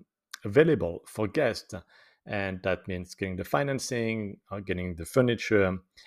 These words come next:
And expectation can be very, very high for the first month,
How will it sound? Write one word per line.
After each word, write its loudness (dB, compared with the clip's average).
And 0
expectation 4
can 4
be 6
very, 6
very 6
high 2
for 0
the 0
first 4
month, -2